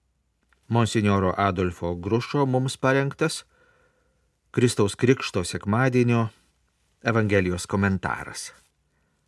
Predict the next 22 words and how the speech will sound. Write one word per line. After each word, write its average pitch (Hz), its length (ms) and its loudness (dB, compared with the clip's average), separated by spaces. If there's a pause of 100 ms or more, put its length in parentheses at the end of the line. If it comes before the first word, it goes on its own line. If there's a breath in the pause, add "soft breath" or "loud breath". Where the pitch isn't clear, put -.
(140)
Mylimi 104 600 2 (180)
vaikai. 82 720 -6 (1600)
Nuo 131 220 4
piemenų 127 400 6
apsilankymo 101 720 0
praėjo 104 400 2
trisdešimt 98 560 -2
metų. 80 380 -8 (760 soft breath)
Jėzus 104 400 2
užaugo, 120 560 0
tapo 87 400 -4
vyru. 90 400 -4 (800 soft breath)
Po 139 160 8
ilgų 139 300 4 (400)
įprasto, 123 760 0
populiariai 95 560 -2
vadinamo 95 460 0
paslėptojo 104 1040 0
gyvenimo 90 540 -2
metų 131 400 0
jis 113 160 -2
pagaliau 98 480 2